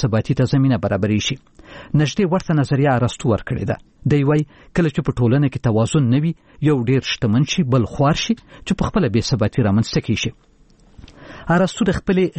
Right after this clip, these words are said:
خبرې د ثبات لپاره دا خبره کوي چې انسانان د برتري لپاره په ژوند کې هڅې کوي، نو که چیرته له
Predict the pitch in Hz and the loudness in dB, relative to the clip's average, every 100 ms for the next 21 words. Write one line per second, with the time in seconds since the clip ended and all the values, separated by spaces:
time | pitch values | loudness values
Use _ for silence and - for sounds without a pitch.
0 | - 135 123 170 135 - 131 156 - 147 | -4 -2 2 0 0 -2 0 0 0 0
1 | 147 135 127 156 147 160 180 143 135 - | 0 0 0 -2 -2 -2 0 0 -2 -6
2 | - - 127 110 - 120 147 175 127 117 | -16 -4 -2 0 2 2 4 2 0 -2
3 | - 151 185 139 - 104 - 113 127 135 | 0 0 2 0 -2 -2 -2 -2 0 0
4 | - 143 - - 104 101 - - - 131 | 0 -2 -2 -4 -2 -4 -8 -20 -4 -2
5 | 117 120 - 180 - 120 | 0 -2 0 -2 0 -2